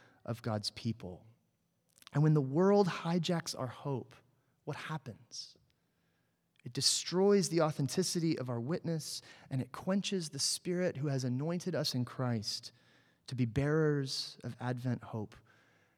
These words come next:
in an Advent world. And this is why I love the pairing of this vision with John the Baptist. John the Baptist is such a, a wonderful Advent figure. He's the great preparer,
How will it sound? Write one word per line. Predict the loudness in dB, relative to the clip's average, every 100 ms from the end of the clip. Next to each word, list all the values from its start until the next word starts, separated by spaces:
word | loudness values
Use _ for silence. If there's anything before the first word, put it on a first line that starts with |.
| _ -8
in | -4
an | -2
Advent | -2 -2 -4 -8 -8
world. | -10 -10 -12 -18 -20 _ _ _ _ _ _ _ _ -20 _ _ -20 -20 -20 _ _ _ _
And | 4
this | 4
is | 6
why | 6 6
I |
love | 8 6 6 2
the | -4
pairing | -4 2 4 4 2
of | 0
this | -4 -4 -6 -8 -6
vision | 0 2 4 2
with | 0 -4 -10 _ _ -6
John | 0 2
the | 2
Baptist. | 0 -2 -6 -14 -14 -16 -16
John | -8 -2 2
the |
Baptist | 4 4 2 -2
is | -2
such | -2 -2
a, | 0 0 -4 -10 -20 -20 -20 _ -6
a |
wonderful | 0 4 4 4 2 -4 0
Advent | 0 0 -2 -2 -8 -8
figure. | -2 0 0
He's | 0 -2
the | -2
great | 0 2 2 -2 -16
preparer, | -8 4 6 6 4 2 0